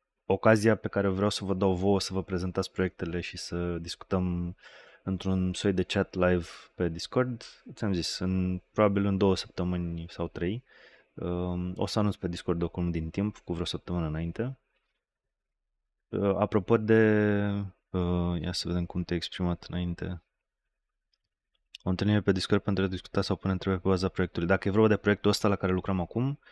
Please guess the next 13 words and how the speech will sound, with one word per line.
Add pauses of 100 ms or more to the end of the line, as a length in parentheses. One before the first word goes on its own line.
(500)
uh, (160)
cred
că
putem
să-l
includem
și
pe
el
în (200)
chatul
respectiv (180)
și